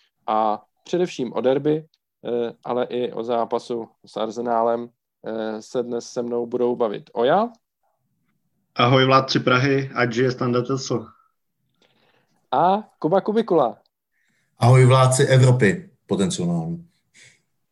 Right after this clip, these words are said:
Speaker 1: Tak, za potenciální rovnou píšu mínus teda, jo?
Speaker 3: Ano.
Speaker 1: <laughs> Ať si rozumíme. A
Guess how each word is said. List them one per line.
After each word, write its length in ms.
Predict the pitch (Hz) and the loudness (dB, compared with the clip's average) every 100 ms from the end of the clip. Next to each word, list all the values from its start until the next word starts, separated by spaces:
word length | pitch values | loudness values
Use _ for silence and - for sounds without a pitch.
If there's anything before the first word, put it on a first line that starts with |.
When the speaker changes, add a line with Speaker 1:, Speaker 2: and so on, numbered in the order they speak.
| _ _ _ _ _ _ - | _ _ _ _ _ _ -4
Speaker 1:
Tak, 340 | 113 104 _ _ _ _ | -2 -4 _ _ _ _
za 140 | 139 135 | -6 -2
potenciální 840 | 147 147 147 147 143 135 135 135 | -2 -2 -2 -2 0 0 -2 -2
rovnou 280 | 131 131 127 | -4 -4 -8
píšu 300 | 127 131 131 | -10 -10 -8
mínus 420 | 123 120 107 - | -8 -8 -10 -10
teda, 180 | 120 113 107 - | -10 -8 -10 -12
jo? 160 | 110 139 131 | -10 -10 -6
Speaker 3:
Ano. 240 | 196 196 190 | -4 -2 -2
Speaker 1:
<laughs> 1000 | 190 190 214 - 190 190 - _ _ 123 | -4 -6 -8 -12 -16 -20 -20 _ _ -18
Ať 140 | 120 | -14
si 140 | - | -12
rozumíme. 520 | 117 113 120 123 131 - - _ _ _ - | -10 -10 -10 -12 -14 -16 -20 _ _ _ -6
A 420 | 120 120 120 120 | -4 -2 -2 -4